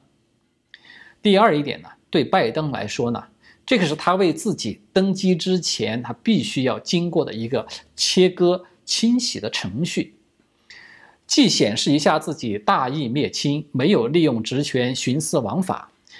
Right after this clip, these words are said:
又表现了自己一个伟大的父爱，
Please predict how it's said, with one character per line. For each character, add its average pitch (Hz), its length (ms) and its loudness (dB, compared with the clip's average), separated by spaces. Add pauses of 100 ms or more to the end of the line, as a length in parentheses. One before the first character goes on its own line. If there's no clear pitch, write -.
(140)
又 233 200 6
表 98 340 -2
现 202 160 0
了 123 80 -2
自 110 200 -4
己 104 180 -8
一 113 100 -4
个 120 280 -2
伟 107 220 -6
大 147 200 -2
的 - 140 -14
父 - 180 -4
爱， - 340 -2